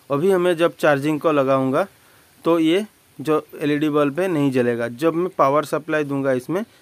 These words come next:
तब ये जलेगा। ये देख सकते हैं अच्छे से दिख रहा है। अब मैं सप्लाई दे के आप लोगों को दिखाता हूँ, तब ये जो लाइट में लगाया एलईडी बल्ब तब जलेगा। अभी, अभी देखिए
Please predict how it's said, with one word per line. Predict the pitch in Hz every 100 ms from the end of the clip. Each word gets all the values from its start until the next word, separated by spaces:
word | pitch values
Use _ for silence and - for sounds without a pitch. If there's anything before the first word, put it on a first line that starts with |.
| _ -
तब | 190
ये | 175
जलेगा। | 143 127 123
ये | 123
देख | 127 135
सकते | - 131 151
हैं | 151
अच्छे | 135 -
से | 139 143
दिख | 131 123
रहा | 139 156
है। | 185 _ _ - - -
अब | 151
मैं | 160 170
सप्लाई | 151 131 147 151
दे | 151
के | 147
आप | 143 135
लोगों | 135 135
को | 139
दिखाता | 131 143 131 139
हूँ, | 170 196 _ _ _ _ _ _ _ _ _ _ _ _ _ _ _ _ _ _ _ -
तब | 165 160
ये | - 151
जो | 139 151 -
लाइट | 143 135 139
में | 147
लगाया | 139 127 127 131 147
एलईडी | 143 135 135
बल्ब | 127 160 175 - -
तब | 170
जलेगा। | 147 135 123 117 117 _ _ _ _ _ _ -
अभी, | 135 131 _ -
अभी | 135
देखिए | 139 131 165